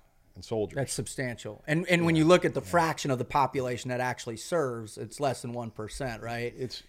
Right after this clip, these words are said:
Speaker 2: Yeah, that's
Speaker 1: it,
Speaker 2: substantial.
Speaker 1: it, it doesn't even make sense, right? So, um, fortunately,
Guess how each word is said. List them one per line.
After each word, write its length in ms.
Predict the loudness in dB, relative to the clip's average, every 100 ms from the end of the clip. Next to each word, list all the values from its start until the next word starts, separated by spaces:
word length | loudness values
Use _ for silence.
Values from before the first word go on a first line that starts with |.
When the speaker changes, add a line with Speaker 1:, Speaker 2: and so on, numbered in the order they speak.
| -6
Speaker 2:
Yeah, 320 | -2 0 -2 -4
that's 220 | -4 -2
Speaker 1:
it, 20 |
Speaker 2:
substantial. 540 | -4 -4 -4 -4 -6 -4
Speaker 1:
it, 180 | -4 -4
it 120 | 0
doesn't 240 | 0 0
even 160 | -2 -2
make 180 | -4 -6
sense, 400 | -12 -14 -16 -8
right? 300 | -4 -4 0
So, 340 | 2 2 0 -8 -20 -20 -20 -4
um, 320 | 0 0 0 -8 _ -20 -2
fortunately, 920 | 8 8 8 2 2 0 -2 -4